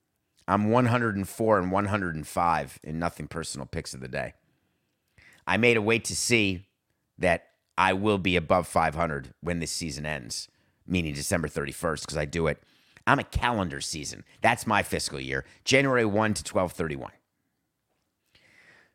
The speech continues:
Brewers and Reds, big series. So many big series starting right now. Go look at the schedule. And if you think that that's, "Oh, what a coincidence,"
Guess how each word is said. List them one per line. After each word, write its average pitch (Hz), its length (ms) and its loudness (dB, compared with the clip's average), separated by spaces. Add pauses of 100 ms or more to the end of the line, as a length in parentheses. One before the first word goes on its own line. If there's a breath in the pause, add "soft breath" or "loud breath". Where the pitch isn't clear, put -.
(120)
Brewers 151 420 6
and 117 160 2
Reds, 117 340 6
big 120 240 2
series. 104 380 4
So - 180 4
many 127 160 2
big 90 220 -4
series 82 400 -4
starting 65 340 -6
right 64 200 -8
now. 57 220 -10 (200)
Go 139 120 6
look 151 160 2
at - 40 -6
the 82 80 -10
schedule. 92 420 0 (380 soft breath)
And 101 180 4
if 92 140 0
you 151 100 6
think 139 260 0
that - 120 -6
that's, 113 300 2
"Oh, 165 100 4
what 147 160 2
a 156 60 0
coincidence," - 640 -6